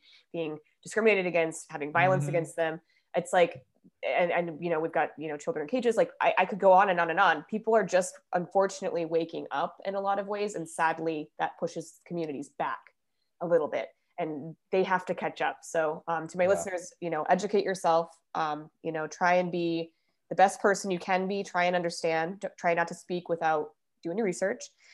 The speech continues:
Speaker 1: and try and be supportive if you're an ally, because, you know, uh, there is just so many stories, there's so many layers. Um, and that's what I think makes me love the, the L G B T Q I A plus community, because,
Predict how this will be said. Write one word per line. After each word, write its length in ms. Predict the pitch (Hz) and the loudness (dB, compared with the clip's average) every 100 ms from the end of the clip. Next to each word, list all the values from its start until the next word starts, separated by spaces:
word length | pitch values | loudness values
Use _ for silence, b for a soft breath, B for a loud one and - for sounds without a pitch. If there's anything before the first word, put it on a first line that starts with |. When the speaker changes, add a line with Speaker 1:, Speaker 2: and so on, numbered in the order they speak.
| b | b
Speaker 1:
and 100 | 190 | -4
try 160 | 196 233 | 2 4
and 80 | 233 | 4
be 80 | 240 | 0
supportive 400 | 240 254 226 175 | 0 2 2 0
if 160 | - | -4
you're 80 | 160 | -2
an 60 | 165 | 2
ally, 340 | 160 143 139 | 2 2 0
because, 440 | 165 160 160 151 165 | -4 -6 -6 -6 -8
you 60 | |
know, 280 | 156 151 156 _ - | -6 -6 -8 _ -12
uh, 200 | 143 - 180 | -10 -10 0
there 240 | 180 175 | 4 4
is 140 | 175 175 | 4 0
just 180 | 170 | -8
so 140 | - 175 | -2 -2
many 160 | 175 170 | -2 -6
stories, 500 | - 175 170 170 160 | -2 2 4 2 0
there's 180 | 156 | -8
so 120 | 180 170 | -2 -2
many 200 | 170 165 | 0 0
layers. 560 | 160 160 165 175 - b b b b | 0 0 0 -2 -8 b b b b
Um, 400 | 165 151 147 147 | -2 0 -2 -2
and 100 | 165 | 0
that's 220 | 175 185 214 | 4 4 4
what 100 | 196 | 4
I 80 | |
think 220 | 180 185 175 | 4 0 2
makes 340 | 170 165 - | 0 0 -10
me 280 | 175 170 160 | -6 -4 -2
love 400 | 160 165 170 185 | 2 2 2 -4
the, 120 | 185 _ _ | -10 _ _
the 240 | 190 185 180 | 4 4 4
L 100 | 185 | 2
G 80 | |
B 120 | 190 202 | 0 -6
T 120 | 202 | -6
Q 200 | - 202 | -4 0
I 80 | 190 | 2
A 120 | 190 190 | 2 0
plus 200 | 190 - | -6 -4
community, 360 | 214 208 233 | -4 -2 -2
because, 600 | 214 190 175 165 156 - | -2 -2 2 2 2 -4